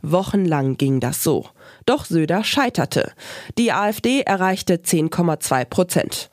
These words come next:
Daraufhin gab sich Söder also im T-Online-Interview geläutert. Seinen Fehler wollte er nicht wiederholen.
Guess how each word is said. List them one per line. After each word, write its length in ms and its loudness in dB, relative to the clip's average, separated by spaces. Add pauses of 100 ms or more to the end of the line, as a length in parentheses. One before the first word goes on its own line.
(360)
Daraufhin 580 0
gab 240 -2
sich 220 0
Söder 460 0
also 400 2
im 260 2
T-Online-Interview 1080 2
geläutert. 760 -2 (360)
Seinen 360 2
Fehler 420 0
wollte 300 0
er 140 2
nicht 260 -2
wiederholen. 640 0